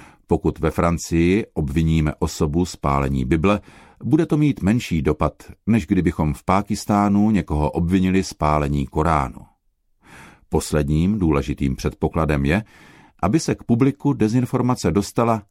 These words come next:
více kanály. Pokud si náš premiér přečte o nevhodných poznámkách na svou osobu z úst prezidenta jiného státu na jedné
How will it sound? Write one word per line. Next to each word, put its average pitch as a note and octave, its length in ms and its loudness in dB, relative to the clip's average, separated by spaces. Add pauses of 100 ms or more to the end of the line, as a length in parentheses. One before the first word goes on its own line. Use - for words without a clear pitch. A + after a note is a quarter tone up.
(140)
více F#2+ 380 0
kanály. D#2 600 -2 (1160)
Pokud E3 240 0
si F#3 100 0
náš C#3 260 0
premiér A2 640 0
přečte - 400 -2
o - 140 -2
nevhodných F#2+ 520 0
poznámkách F2 760 -2
na D2 80 -2
svou D2 260 -2
osobu F2+ 520 -2
z - 120 -10
úst - 360 -6
prezidenta E2 600 0
jiného D2+ 480 0
státu E2+ 640 0
na F#2+ 120 -2
jedné C#2 420 -2